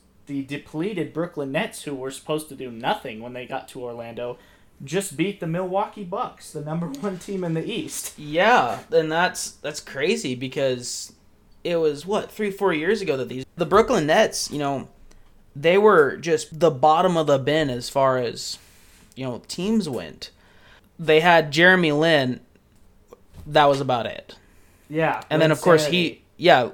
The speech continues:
Speaker 2: and now Lin's gone, of course.
Speaker 1: And, and then this year, you had a, a pretty talented Nets team that was predicted to go to the playoffs, and they, they've earned themselves into one as of now. But,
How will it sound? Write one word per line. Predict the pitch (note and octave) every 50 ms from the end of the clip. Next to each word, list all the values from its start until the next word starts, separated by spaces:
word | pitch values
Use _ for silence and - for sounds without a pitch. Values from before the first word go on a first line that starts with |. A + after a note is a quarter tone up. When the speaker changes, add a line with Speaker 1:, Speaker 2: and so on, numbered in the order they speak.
| - -
Speaker 2:
and | C#3 D3
now | D#3 D#3 C#3+ C#3
Lin's | C#3+ D#3 D#3 D3 C#3 C3+
gone, | C3+ C#3+ D3+ D#3 D3+ C3
of | A2+ A#2
course. | - A#2+ F2 D#2+ G2+ C3 D3 - - - - _ _ _ _ _ _ _ _ -
Speaker 1:
And, | - D#3+ E3 -
and | - D#3+ D#3+ E3
then | E3 D#3+
this | D#3+ G3 C#4 C4+ - D#3+
year, | D3+ C#3+ C#3+ D3
you | D3 C#3+ C#3+ C#3+
had | D#3+ D#3 D3+ D3+ D3 - - - _ _ _ -
a, | D#3+ D#3+ E3 - - -
a | D#3 E3
pretty | - - G#3+ G#3 E3+
talented | - - G3+ F#3+ G#3+ A#3+ A#3 G#3+ - D#3 C#3
Nets | C3+ C#3 C#3 - -
team | - - D#3 D3+ D3+ D3+ D3+
that | C#3+ C#3 C#3
was | C#3+ D3 C#3+ C3+ C3+ - - - _ _ _ _
predicted | - - E3 D#3+ G3 G3+ - F#3+ F3 D#3
to | D#3+
go | C#3 C#3+ C#3+
to | C#3
the | C3+ C3
playoffs, | - - C3 B2+ B2+ B2+ D3 D3 - C#3
and | C3+ C3
they, | C3 C#3 - - - C#3+ C3+ C3+
they've | - C#3 C#3 C#3 -
earned | - D3+ D#3 E3 D#3
themselves | C#3 C#3 C3+ - D3+ D3 C#3 C3+ C3+
into | C#3 C#3 C3 B2+
one | B2 B2 C3+ C3 B2+
as | B2 B2 C3 B2+ B2+
of | A#2+ A#2+
now. | B2 B2+ D#3 F3+ E3 C#3 B2 B2 A#2+ - - - - - - - - -
But, | D#3 D#3 D3 - - - - -